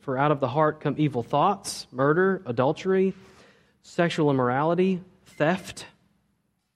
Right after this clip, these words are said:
false witness, and slander."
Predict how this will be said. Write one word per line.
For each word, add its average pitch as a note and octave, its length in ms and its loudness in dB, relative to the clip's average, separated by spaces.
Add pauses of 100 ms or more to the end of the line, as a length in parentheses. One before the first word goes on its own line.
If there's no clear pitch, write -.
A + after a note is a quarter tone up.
(1200)
false D3 320 0 (120)
witness, D3 680 -6 (520)
and B2 100 -6
slander." B2 500 -6